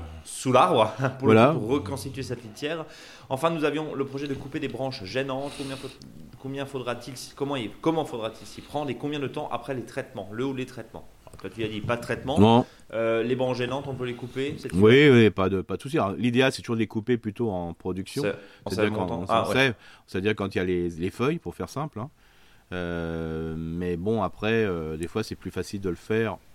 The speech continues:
Speaker 2: euh, quand il y a des, des branches qu'on a bien repérées, de le faire l'hiver, parce que c'est, on les voit mieux. Mais bon, des fois, euh, comme dit, hein, p-,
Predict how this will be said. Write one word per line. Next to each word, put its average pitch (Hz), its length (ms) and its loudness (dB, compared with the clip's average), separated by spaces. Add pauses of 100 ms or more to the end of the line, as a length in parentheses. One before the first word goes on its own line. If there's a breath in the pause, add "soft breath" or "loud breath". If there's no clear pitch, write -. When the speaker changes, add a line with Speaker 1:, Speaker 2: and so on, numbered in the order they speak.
(180)
Speaker 2:
euh, 76 240 -8
quand 87 220 -8
il - 40 -4
y - 20 -2
a 80 40 -6
des, 82 240 -2
des 85 120 -2
branches 98 300 -4
qu'on 85 120 -6
a 80 60 -6
bien 87 140 -4
repérées, 85 440 -2
de 107 60 -6
le 85 60 -4
faire 92 160 -6
l'hiver, 90 240 -2
parce 113 140 -8
que - 80 -12
c'est, - 240 -18
on 85 40 -6
les 90 100 -2
voit 98 180 -4
mieux. 92 160 -4 (640 soft breath)
Mais 76 160 -4
bon, 101 180 -2
des 92 120 0
fois, 123 180 0
euh, 135 260 2
comme 107 200 -2
dit, 139 180 -2
hein, 113 80 0
p-, - 160 -12